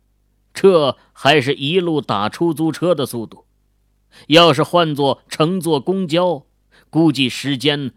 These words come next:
花费得更久。当然，出租车师傅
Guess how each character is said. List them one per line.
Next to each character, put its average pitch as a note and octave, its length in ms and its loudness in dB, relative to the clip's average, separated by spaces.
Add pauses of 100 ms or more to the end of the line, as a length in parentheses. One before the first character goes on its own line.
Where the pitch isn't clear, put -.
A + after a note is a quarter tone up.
花 C3 420 0
费 B2 200 -2
得 A2 140 -6
更 C#3 320 -8
久。 - 260 -20 (1900)
当 G2 160 -4
然， - 180 -14 (600)
出 C4+ 340 0
租 B3+ 200 -2
车 B3 260 2
师 C4+ 320 -2
傅 C#3 260 -4